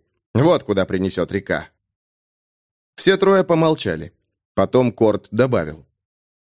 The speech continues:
И что самое дерьмовое, ладно бы за свободу, как он обещал, но штука в том, что все это из-за бабы. Марану сильно приглянулась одна литландская девка. Он хотел взять Мелоранж и ее заодно. А не вышло.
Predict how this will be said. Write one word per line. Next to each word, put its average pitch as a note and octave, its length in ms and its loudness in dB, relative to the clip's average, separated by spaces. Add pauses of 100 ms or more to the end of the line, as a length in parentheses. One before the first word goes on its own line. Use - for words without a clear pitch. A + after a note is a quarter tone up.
(420)
И A#2+ 120 4
что B2+ 260 0
самое B2+ 400 0
дерьмовое, A2+ 680 0 (400)
ладно D#3+ 300 2
бы D3 160 2
за C3+ 180 0
свободу, C#3+ 500 0
как F#2 180 -4
он F#2 140 -2
обещал, F2+ 520 -4 (340)
но G2 180 0
штука B2+ 340 -2
в - 60 -18
том, B2 220 0
что F#2+ 200 -4
все - 240 0
это E2+ 460 -4
из-за G#2+ 440 0
бабы. G2 460 -4 (380)
Марану G3+ 440 0
сильно D3 320 0
приглянулась C#3 600 0
одна B2+ 240 0
литландская B2 600 0
девка. - 460 -4 (340)
Он G#2+ 160 0
хотел A2 380 0
взять G#2 300 -2
Мелоранж A2+ 580 0
и A#2 60 2
ее A#2 280 2
заодно. F2+ 480 -2 (320)
А - 140 -2
не G#3+ 120 2
вышло. A2 500 -2